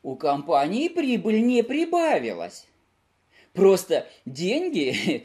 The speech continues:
<laughs> перетекли, а, от кого? От, во-первых, хедж-фондов, а во-вторых, от участников форума. Кому?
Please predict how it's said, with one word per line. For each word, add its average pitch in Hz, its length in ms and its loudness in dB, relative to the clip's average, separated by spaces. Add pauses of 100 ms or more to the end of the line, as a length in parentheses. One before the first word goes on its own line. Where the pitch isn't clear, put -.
<laughs> - 80 -20
перетекли, 208 880 -2 (280)
а, 147 800 0
от 170 180 -2
кого? 190 540 2 (220)
От, 180 260 0
во-первых, 117 560 -2 (100)
хедж-фондов, - 800 -6 (1900)
а 104 120 -8
во-вторых, 113 560 -10 (880)
от 110 200 -16
участников 196 720 -16 (180)
форума. 135 600 -4 (1400)
Кому? 147 640 6